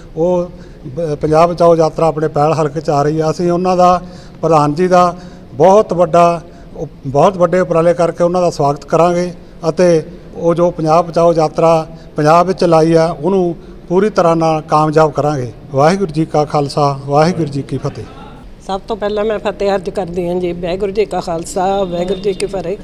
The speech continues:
Speaker 2: ਫਤਿਹ। ਉਸ ਤੋਂ ਬਾਅਦ ਮੈਂ ਮੀਡੀਆ, ਤੁਹਾਡੇ ਮੀਡੀਆ ਰਾਹੀਂ ਜੋ ਸਾਡਾ ਸ਼੍ਰੋਮਣੀ ਅਕਾਲੀ ਦਲ ਦਾ ਨਾਅਰਾ ਬੀਬੀਆਂ ਲਈ ਘਰ ਘਰ ਤੱਕ ਜਾਵੇਗਾ, ਤੁਹਾਡਾ ਬਹੁਤ ਧੰਨਵਾਦ ਕਰਦੀ ਹਾਂ।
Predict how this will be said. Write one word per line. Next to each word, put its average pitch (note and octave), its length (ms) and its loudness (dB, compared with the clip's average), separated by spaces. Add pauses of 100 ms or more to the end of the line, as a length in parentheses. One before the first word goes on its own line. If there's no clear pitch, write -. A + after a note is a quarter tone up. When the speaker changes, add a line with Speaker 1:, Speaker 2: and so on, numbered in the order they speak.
(120)
Speaker 2:
ਫਤਿਹ। F3 340 -6 (500)
ਉਸ A3+ 120 -2
ਤੋਂ B3 180 -4
ਬਾਅਦ A3+ 260 2
ਮੈਂ A#3 360 0 (140)
ਮੀਡੀਆ, A3 440 2
ਤੁਹਾਡੇ G3+ 440 -2
ਮੀਡੀਆ G#3 420 0
ਰਾਹੀਂ G3+ 380 -2 (440)
ਜੋ A3+ 180 4
ਸਾਡਾ A3 360 0
ਸ਼੍ਰੋਮਣੀ A3 440 0
ਅਕਾਲੀ G#3+ 320 0
ਦਲ G#3 240 0
ਦਾ G3+ 280 -2 (380)
ਨਾਅਰਾ A3+ 380 4
ਬੀਬੀਆਂ A3 480 2
ਲਈ A3+ 180 4
ਘਰ A3+ 220 4
ਘਰ B3+ 220 0
ਤੱਕ A3+ 280 -2
ਜਾਵੇਗਾ, G3+ 420 0
ਤੁਹਾਡਾ F#3+ 340 -2
ਬਹੁਤ F#3 320 -2
ਧੰਨਵਾਦ G3+ 400 -2
ਕਰਦੀ G3 440 -2
ਹਾਂ। G3+ 120 -4